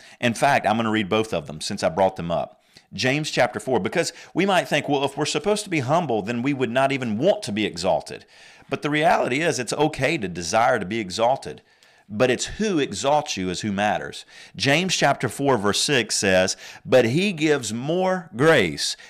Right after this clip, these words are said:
Therefore he says, 'God resists the proud, but gives grace to the humble.'" Someone type "more grace."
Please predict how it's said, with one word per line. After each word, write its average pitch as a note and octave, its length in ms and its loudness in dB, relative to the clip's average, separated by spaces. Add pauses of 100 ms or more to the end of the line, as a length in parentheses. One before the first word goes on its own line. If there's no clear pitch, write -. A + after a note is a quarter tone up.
Therefore D#3+ 540 0
he B2 160 -4
says, G2+ 760 4 (500)
'God C3 480 6
resists G#2 640 0
the G2+ 200 -2
proud, A2+ 540 4
but G2+ 180 -4
gives F#2+ 280 -6
grace A#2 560 2 (480)
to D3+ 120 0
the A2 120 0
humble.'" A#2 440 0
Someone F#3 460 0
type C#3+ 460 -2
"more C#3 360 2
grace." G#2+ 540 0